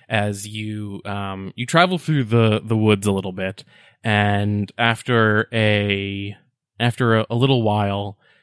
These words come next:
um, it's, again, it's the same weird, like, sliding, um, opening in the, in the forest where you always feel like you're in the middle of a, of a, of a, a, an opening, and it feels like the forest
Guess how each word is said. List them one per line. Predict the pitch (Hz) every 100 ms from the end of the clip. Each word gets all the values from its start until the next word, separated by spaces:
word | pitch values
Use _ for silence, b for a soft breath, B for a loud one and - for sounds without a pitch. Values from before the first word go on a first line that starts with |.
| b 107
um, | 101 107 107 98 -
it's, | 110 -
again, | 143 139 143 139
it's | 135
the | -
same | 120 147 143 127
weird, | 127 131 131 127 120 b b -
like, | 107
sliding, | - - 117 123 120 120 117 117 - 120
um, | 113 110 104 101 101 101 _ _ _ _ _ -
opening | 131 139 127 123
in | 117
the, | 117 117
in | 120
the | 113
forest | - 117 113 110 -
where | 113 104 101 - b b
you | 107 120
always | 139
feel | - 127 123
like | 120 117 117
you're |
in | 113
the |
middle | 110 110 107
of | 104 104
a, |
of | 104 101 104 101
a, |
of | 101 - 95
a, | 101 98 98 _ _ -
a, | - _
an | -
opening, | 127 135 127 120 117 110 b b
and | 117 107 104 104
it | 104 -
feels | 127 120 107
like | 110 107
the | 107 101
forest | 101 117 110 -